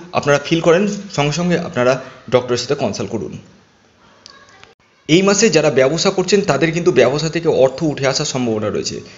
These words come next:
কিন্তু আমি একটি কথাই বলবো, আপনারা ব্যবসাতে ক্রেডিটে মাল বিক্রি করা বন্ধ করে দিন। যেটুকুটা বিক্রি করবেন,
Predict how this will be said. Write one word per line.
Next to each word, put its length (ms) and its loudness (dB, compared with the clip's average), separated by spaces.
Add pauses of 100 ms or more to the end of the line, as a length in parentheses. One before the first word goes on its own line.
কিন্তু 220 2
আমি 220 2
একটি 180 0
কথাই 280 4
বলবো, 180 4
আপনারা 320 4 (380)
ব্যবসাতে 480 0 (140)
ক্রেডিটে 360 2
মাল 280 2
বিক্রি 180 -8
করা 180 0 (100)
বন্ধ 240 0
করে 160 -2
দিন। 160 -10 (460)
যেটুকুটা 440 4
বিক্রি 240 -2
করবেন, 280 2